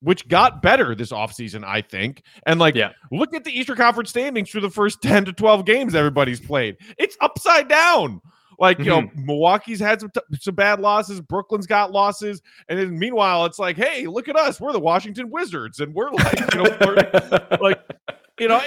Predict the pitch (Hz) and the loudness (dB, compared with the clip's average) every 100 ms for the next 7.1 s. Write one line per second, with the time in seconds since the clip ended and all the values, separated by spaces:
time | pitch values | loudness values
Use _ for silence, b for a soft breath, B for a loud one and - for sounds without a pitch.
0 | 262 285 - 220 269 294 269 247 - 254 | -2 -6 -6 -2 -2 -2 -2 -2 0 -2
1 | 269 - 185 190 165 160 170 135 208 220 | 0 -2 0 2 2 2 -4 -4 -2 -2
2 | 196 - 185 180 170 165 160 147 131 151 | -4 0 0 0 -6 -6 -4 -2 0 0
3 | 151 147 135 160 - 123 123 127 135 131 | 0 -6 -6 -6 -4 -2 -2 -2 -2 -2
4 | 120 113 b b - 156 156 170 143 139 | -4 -12 b b -2 -2 -2 -6 -8 -20
5 | _ 190 156 151 202 - - 147 135 131 | _ -2 -2 0 -2 -4 -2 0 0 -2
6 | 139 147 143 127 143 143 127 117 113 98 | 0 0 -2 -4 -2 -2 -2 -4 -6 -10